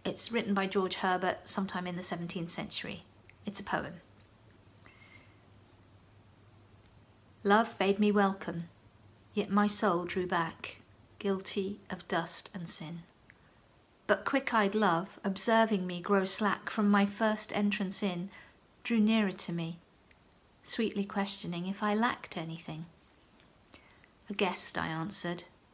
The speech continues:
"worthy to be here." Love said, "You shall be he."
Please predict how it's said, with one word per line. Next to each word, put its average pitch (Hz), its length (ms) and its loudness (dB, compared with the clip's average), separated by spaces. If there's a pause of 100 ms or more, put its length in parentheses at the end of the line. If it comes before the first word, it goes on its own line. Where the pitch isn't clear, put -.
(200)
"worthy 190 380 4
to - 120 -8
be 190 220 2
here." 170 360 -6 (760)
Love 277 280 2
said, - 460 -8 (260)
"You 320 240 4
shall 214 280 2
be 240 160 -4
he." 285 360 0